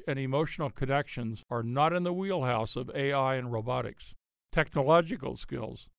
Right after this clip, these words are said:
Humans provide the direction, data, and framework for A I deep learning and will likely continue to direct complex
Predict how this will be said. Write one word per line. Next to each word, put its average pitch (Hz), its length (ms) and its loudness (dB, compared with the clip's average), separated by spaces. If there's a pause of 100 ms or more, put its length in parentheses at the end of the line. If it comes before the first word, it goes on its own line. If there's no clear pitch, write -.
(120)
Humans 220 380 2
provide 156 460 4
the 131 80 0
direction, 147 720 2
data, 156 460 2
and 127 200 -2
framework 156 640 -2
for 131 220 0
A 156 240 2
I 143 300 2
deep 139 360 -2
learning 127 540 0
and 127 160 -4
will 120 160 0
likely 156 460 0
continue 143 560 -2
to 135 200 0
direct 131 520 0
complex 170 600 2